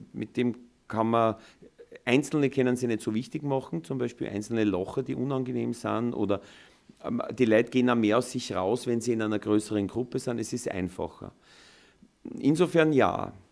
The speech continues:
Andererseits, äh, gibt's eine Erwartungshaltung, eine relativ hohe, die man auch irgendwie bestätigen muss, sonst sind die Leute enttäuscht.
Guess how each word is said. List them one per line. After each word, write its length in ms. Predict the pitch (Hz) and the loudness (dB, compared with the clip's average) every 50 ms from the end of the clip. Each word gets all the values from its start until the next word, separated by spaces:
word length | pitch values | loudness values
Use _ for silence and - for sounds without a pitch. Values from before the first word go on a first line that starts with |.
| _ _ _ _ _ _ _ _ _ _ _ _ _ _ | _ _ _ _ _ _ _ _ _ _ _ _ _ _
Andererseits, 840 | - 117 117 131 143 151 147 156 151 - 151 139 147 143 139 - - | 2 2 4 4 4 6 4 4 4 4 4 4 4 2 0 -4 0
äh, 340 | - 131 131 131 131 131 127 127 127 - - - | 4 6 6 8 6 6 4 2 -2 -6 -8 -6
gibt's 240 | - 147 139 - - | -6 -6 -4 0 2
eine 100 | 143 127 | 4 4
Erwartungshaltung, 800 | 113 107 110 110 - 147 143 139 - 131 123 123 - 147 139 | 4 4 2 2 0 -2 -2 0 0 0 0 0 -2 -2 2
eine 100 | 131 123 | 2 4
relativ 460 | 117 117 117 117 117 117 123 110 - - | 4 4 4 4 2 2 -2 -6 -4 -2
hohe, 240 | 113 110 120 123 | 0 2 4 2
die 120 | 123 127 131 | 2 2 0
man 320 | 127 127 120 117 113 110 | 2 4 4 4 4 4
auch 60 | 110 | 4
irgendwie 320 | 120 123 120 120 117 120 113 | 2 2 0 0 0 -2 -4
bestätigen 680 | 110 113 107 - 101 95 90 90 - 117 107 113 117 | -6 -6 -8 -4 -2 -2 -2 -4 -6 -8 -4 -2 0
muss, 220 | 117 123 135 139 | 0 0 0 -2
sonst 200 | - 139 127 120 | -2 -4 -4 -2
sind 180 | - 117 110 110 | -2 -4 -4 -2
die 40 | 120 | -2
Leute 200 | 110 104 101 104 | -2 -2 -2 0
enttäuscht. 640 | 110 113 107 - - 87 92 101 - - _ _ - | -2 -4 -4 -4 -6 -6 -6 -10 -14 -18 _ _ -20